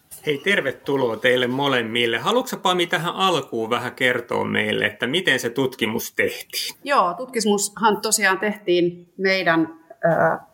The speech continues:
Speaker 2: paneelissa ja siellä lähdettiin hakemaan, ö, ihmisiä ja saatiin sieltä semmonen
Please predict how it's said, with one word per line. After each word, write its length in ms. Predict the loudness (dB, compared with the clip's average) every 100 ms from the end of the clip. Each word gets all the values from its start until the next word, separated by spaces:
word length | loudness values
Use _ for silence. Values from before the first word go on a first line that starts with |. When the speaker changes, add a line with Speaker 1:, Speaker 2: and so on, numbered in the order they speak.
| _ _
Speaker 2:
paneelissa 720 | 0 2 2 0 0 2 2 0 -6 -20 _
ja 460 | 0 0 4 4 2
siellä 500 | 0 0 2 2 -2 -10 -2
lähdettiin 760 | 0 0 0 2 2 2 -4 -2
hakemaan, 680 | 0 2 2 2 2 0 -4
ö, 60 | -20 _ _ _ _ _ -4 0 0 0
ihmisiä 680 | 2 2 2 0 2 2 2 -6 -20 _ _
ja 120 | -2 0
saatiin 540 | 2 2 2 -2 -2
sieltä 640 | 0 0 -2 2 2 2 0
semmonen 640 | -2 0 2 2 0 -2